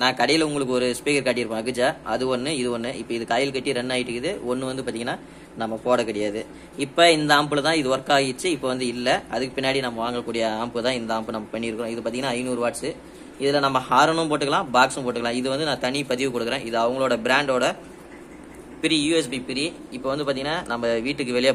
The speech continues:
box வச்சிருக்கிறோம். அந்த பாக்ஸை வந்து என்ன box use பண்ணியிருக்கிறோம் என்ன அப்படின்னு சொல்லிட்டு நம்ம அந்த video பார்ப்போம். நம்ம யூஸ் பண்ணக்கூடிய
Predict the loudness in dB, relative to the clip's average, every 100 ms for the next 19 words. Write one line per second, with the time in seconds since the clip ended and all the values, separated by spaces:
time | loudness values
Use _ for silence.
0 | 6 4 4 -4 -2 0 0 0 -2 4
1 | 4 4 0 -2 -4 -6 -10 -18 -18 -18
2 | -18 -18 -4 4 6 8 8 8 2 -2
3 | 0 0 2 2 0 0 0 0 -2 -4
4 | -4 -6 -2 -2 -2 -2 -2 -2 -4 -4
5 | -8 -14 -14 -12 -12 -12 _ _ -20 _
6 | _ _ _ _ _ _ _ _ _ _
7 | _ -20 -20 _ _ -20 -20 -20 _ _
8 | _ -20 -20 -20 -20 -20 _ _ -20 -20
9 | -20 -20 -20 -20 -12 -4 -2 2 2 2
10 | 0 2 -2 0 -2 -2